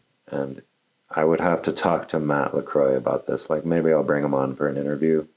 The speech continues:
on the Green Knight to talk about how, um,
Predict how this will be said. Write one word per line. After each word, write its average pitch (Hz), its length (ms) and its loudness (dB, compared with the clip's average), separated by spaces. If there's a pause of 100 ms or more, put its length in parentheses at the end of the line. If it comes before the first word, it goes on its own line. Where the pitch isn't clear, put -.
(120)
on 73 180 -2
the 71 60 -2
Green 76 300 -2
Knight 82 280 0 (1600)
to 85 100 0
talk 90 260 2
about 80 360 2
how, 80 680 4 (360)
um, 73 500 -4